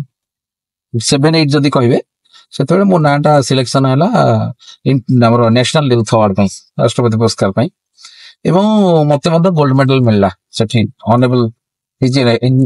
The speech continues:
ହିଜ Excellency president of India Doctor ଏପିଜେ Abdul କାଲାମଙ୍କଠାରୁ ମୁଁ ପାଇଲି ଗୋଲ୍ଡ ମେଡାଲ, ମାନେ, ଏଇ ଯୋଉ ସାମାଜିକ ସେବା କ୍ଷେତ୍ରରେ।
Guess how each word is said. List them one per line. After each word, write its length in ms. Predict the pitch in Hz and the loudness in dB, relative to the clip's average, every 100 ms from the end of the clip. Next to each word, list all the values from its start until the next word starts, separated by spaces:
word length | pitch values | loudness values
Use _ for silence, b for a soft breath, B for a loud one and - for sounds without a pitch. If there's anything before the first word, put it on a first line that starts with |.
| 127 131 | 0 0
ହିଜ 140 | 131 | 0
Excellency 680 | 127 107 143 139 123 113 117 | 0 -2 -2 -2 0 -2 -2
president 440 | _ 113 104 120 | _ -2 2 2
of 140 | 110 | 0
India 300 | 113 123 117 101 _ b b b - | 0 2 0 -2 _ b b b -6
Doctor 240 | 120 135 | -4 -2
ଏପିଜେ 300 | 131 135 127 | -2 -2 -2
Abdul 220 | 123 107 | 0 0
କାଲାମଙ୍କଠାରୁ 560 | 107 110 113 110 104 131 | 0 0 0 0 0 0
ମୁଁ 120 | 160 | 0
ପାଇଲି 280 | 135 107 110 107 | 0 0 0 0
ଗୋଲ୍ଡ 320 | 92 113 120 | 0 0 0
ମେଡାଲ, 440 | 123 156 269 - 104 | 0 -2 -6 -8 -2
ମାନେ, 260 | 117 113 | 0 2
ଏଇ 100 | 117 | 0
ଯୋଉ 220 | 120 123 110 104 - | 0 0 -2 -8 -10
ସାମାଜିକ 500 | - 143 151 151 143 | -4 0 0 0 -2
ସେବା 240 | - 120 | 0 -2
କ୍ଷେତ୍ରରେ। 440 | 113 107 - 95 | 0 -2 -2 -2